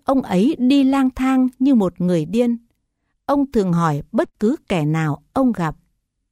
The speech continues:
"Thế người có thấy cha tôi chăng?" Không ai có thể xua tan nỗi ưu phiền của ông cả.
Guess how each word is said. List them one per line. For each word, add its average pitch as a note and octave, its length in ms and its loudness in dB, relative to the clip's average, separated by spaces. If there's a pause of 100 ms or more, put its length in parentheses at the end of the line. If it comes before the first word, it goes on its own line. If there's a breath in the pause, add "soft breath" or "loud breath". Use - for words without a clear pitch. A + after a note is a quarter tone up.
(560)
"Thế E4 140 0
người G#3 340 2
có A#3+ 200 -2
thấy B3+ 400 0
cha C4+ 200 0
tôi C#4 300 0
chăng?" C4 320 0 (1080)
Không C#4 220 0
ai B3 320 0
có C#4 200 -2
thể F3 320 -2
xua C#4+ 360 -2
tan C4+ 460 2
nỗi G#3+ 240 0 (120)
ưu C#4+ 200 0
phiền E3+ 420 0 (100)
của D#3 140 -2
ông B3 240 0
cả. C#3+ 360 -6